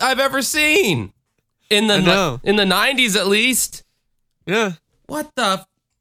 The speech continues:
Speaker 1: what, what the fuck?
Speaker 2: <laughs>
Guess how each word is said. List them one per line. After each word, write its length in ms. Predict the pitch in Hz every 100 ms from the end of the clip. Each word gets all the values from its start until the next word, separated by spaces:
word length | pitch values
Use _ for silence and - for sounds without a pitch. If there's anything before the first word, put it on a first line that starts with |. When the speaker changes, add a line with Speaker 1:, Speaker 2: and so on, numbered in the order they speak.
| -
Speaker 1:
what, 260 | 392 440 466 _ _ -
what 200 | - 370 -
the 240 | 311 247 - - 508
fuck? 2000 | - - - - _ _ _ - - 220 - - - 262 - 247 226 -
Speaker 2:
<laughs> 0 | 226